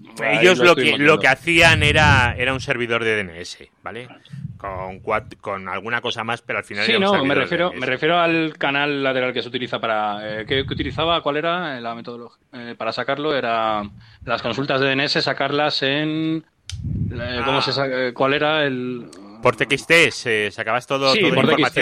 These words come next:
Speaker 1: X T.
Speaker 2: que querías por T X T.
Speaker 1: Eso,
Speaker 2: Claro.
Speaker 1: sacar la información por T X T. ¿Está pensada tu red para eso? No. ¿Le,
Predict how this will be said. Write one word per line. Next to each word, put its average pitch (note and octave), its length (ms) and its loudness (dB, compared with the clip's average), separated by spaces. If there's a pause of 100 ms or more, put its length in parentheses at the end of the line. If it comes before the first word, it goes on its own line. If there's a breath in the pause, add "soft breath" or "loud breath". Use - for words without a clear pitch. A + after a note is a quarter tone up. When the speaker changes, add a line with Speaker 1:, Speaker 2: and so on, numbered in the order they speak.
Speaker 1:
X - 40 -2
T. C#3 60 4
Speaker 2:
que C3+ 80 0
querías C3+ 380 4
por B2+ 180 0
T D#3 100 -6
X - 260 -12
T. G#2 140 -10
Speaker 1:
Eso, C3 280 -2
Speaker 2:
Claro. G#2+ 160 0
Speaker 1:
sacar D3 220 0
la E3 80 2
información D#3+ 400 0
por D3+ 100 2
T C#3 80 -2
X A#2+ 180 -4
T. G#2 220 -4
¿Está - 260 -4
pensada A3 380 0
tu F#3+ 100 0
red F#3 200 0
para E3+ 200 0
eso? A#2 220 -6 (240)
No. C3+ 320 -2 (220 soft breath)
¿Le, C3+ 320 -6